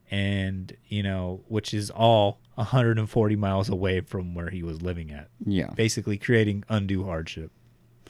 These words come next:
Speaker 2: And this is where we get into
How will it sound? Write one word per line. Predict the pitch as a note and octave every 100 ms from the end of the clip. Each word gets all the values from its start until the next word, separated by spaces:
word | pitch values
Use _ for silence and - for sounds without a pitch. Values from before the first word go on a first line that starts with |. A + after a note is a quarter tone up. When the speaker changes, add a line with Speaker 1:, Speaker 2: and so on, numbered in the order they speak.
| _ - - - - - - _ _ _ _ -
Speaker 2:
And | A2+ D3
this | E3+ -
is | D#3 C3+
where | C3
we | B2+
get | A#2 A#2 G#2+
into | G#2+ G#2+ - A2 G#2 F#2+